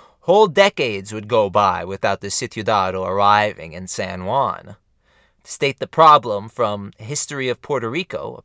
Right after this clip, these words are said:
Panorama of Its Peoples by Fernando Pico, quote, "It is true that when the sitiudado was late,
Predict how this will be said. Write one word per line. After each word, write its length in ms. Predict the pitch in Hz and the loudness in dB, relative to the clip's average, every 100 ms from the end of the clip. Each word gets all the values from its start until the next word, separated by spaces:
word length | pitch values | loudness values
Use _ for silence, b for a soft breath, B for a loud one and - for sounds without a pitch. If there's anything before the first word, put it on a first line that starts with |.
| - | -6
Panorama 600 | 127 117 113 117 113 98 | -4 -2 -2 -2 -2 -4
of 200 | 98 95 | -6 -8
Its 160 | - | -12
Peoples 540 | - 92 - 90 98 - | -14 -16 -14 -14 -14 -8
by 300 | 101 98 95 | -6 -6 -8
Fernando 560 | 101 98 107 104 95 | -10 -6 -6 -6 -10
Pico, 520 | - 151 _ 95 117 - _ _ _ _ _ - | -10 -16 _ -8 -8 -12 _ _ _ _ _ 0
quote, 320 | 190 135 - _ _ _ _ _ _ _ _ _ _ _ _ _ _ _ _ _ _ | 2 2 -2 _ _ _ _ _ _ _ _ _ _ _ _ _ _ _ _ _ _
"It 140 | 170 | -4
is 180 | 214 220 | -2 -2
true 380 | - 190 143 151 | -4 -2 -2 -2
that 220 | 143 - | -2 -2
when 160 | 135 135 | -4 -4
the 60 | |
sitiudado 680 | 127 127 135 131 135 117 107 | -6 -6 -8 2 4 4 0
was 180 | 107 98 | -6 -8
late, 340 | 135 - 147 | -6 -6 -8